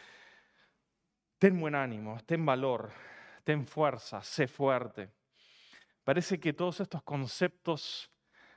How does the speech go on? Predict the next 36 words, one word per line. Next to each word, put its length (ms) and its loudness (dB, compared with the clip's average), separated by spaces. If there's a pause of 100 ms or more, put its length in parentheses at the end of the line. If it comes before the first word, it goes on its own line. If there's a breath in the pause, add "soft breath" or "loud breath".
de 100 4
alguna 260 4
manera 320 2
tienen 240 -2
que 120 -2
ver 120 0
con 140 -2
alinear 580 0
nuestra 360 -6
mente, 580 -2 (140)
nuestros 320 -10
sentimientos, 1000 -2
nuestro 280 -6
espíritu, 680 -4 (500 loud breath)
todo 220 6
nuestro 320 -6
ser, 460 -2 (600 soft breath)
de 120 4
manera 320 4
que 100 -4
las 140 -2
circunstancias 1300 -4
no 180 -2
sean 320 0
lo 120 0
que 80 -2
nos 120 -6
motiva. 540 -8 (140)
Y 80 -4
acá 160 2
vuelvo 400 2
al 120 -4
mensaje 440 -6
de 80 -2
Andrés 380 -4
también. 380 -14